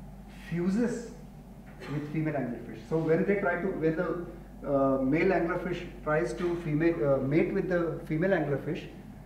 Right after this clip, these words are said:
the mouth starts dissolving and it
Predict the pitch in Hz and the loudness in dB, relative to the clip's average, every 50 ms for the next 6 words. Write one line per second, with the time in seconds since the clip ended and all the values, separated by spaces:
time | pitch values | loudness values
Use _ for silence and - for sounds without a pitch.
0 | - - - - - - - - - 135 139 139 143 160 208 202 - - - - | -16 -18 -18 -18 -18 -18 -14 -8 -4 -2 2 4 6 6 6 6 4 0 -4 -8
1 | - - - - - - - - - - - 156 147 151 151 - - - - - | -10 -14 -16 -16 -18 -18 -16 -16 -16 -4 2 4 6 6 4 4 0 -8 -12 -14
2 | - - - - - - - - - - - - 120 139 131 - 143 160 165 180 | -16 -16 -18 -18 -18 -16 -16 -16 -16 -14 -12 -6 -4 -4 -2 2 6 6 8 8
3 | 165 135 123 - - - - - - - - - - - - - - - - - | 6 4 0 -2 -4 -6 -10 -12 -14 -16 -16 -16 -16 -16 -16 -16 -16 -16 -16 -16
4 | - - - - - 143 143 151 160 156 - | -16 -16 -14 -10 -6 -2 0 0 0 0 -2